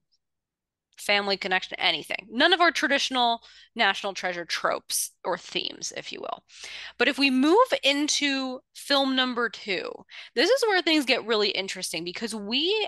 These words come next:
and many others have criticized National Treasure two Book of Secrets for feeling kind of out of place almost within the franchise. Like, they, like, they're missing clues, they're, they're jumping around too much, it's lost some of the same effect or vibe.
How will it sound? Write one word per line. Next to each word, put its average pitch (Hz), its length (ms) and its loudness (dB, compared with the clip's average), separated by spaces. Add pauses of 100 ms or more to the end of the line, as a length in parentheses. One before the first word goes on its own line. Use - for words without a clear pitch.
and 233 240 0
many 277 280 4
others 226 460 0
have 202 140 -16
criticized 185 760 0
National 196 380 0
Treasure 202 320 -4
two 196 200 -8
Book 175 220 -2
of 175 80 -6
Secrets 196 500 0 (340)
for 254 140 0
feeling 381 360 4
kind 285 240 2
of 330 80 0 (160)
out 208 180 4
of 202 200 -4
place - 560 -2
almost 320 420 2
within 330 260 -2
the 330 60 -2
franchise. 302 640 -2
Like, 214 200 -2
they, 196 280 2 (380)
like, 196 140 -6
they're 190 160 2
missing 233 480 -2
clues, 240 640 -2
they're, 180 480 2
they're 196 160 -2
jumping 220 340 -2
around 302 380 2
too 269 180 -4
much, 202 460 0
it's - 160 -12
lost 202 360 0
some 247 140 -4
of 240 140 -4
the 233 100 -6
same 233 300 0
effect 226 360 -4
or 214 140 -2
vibe. 233 380 4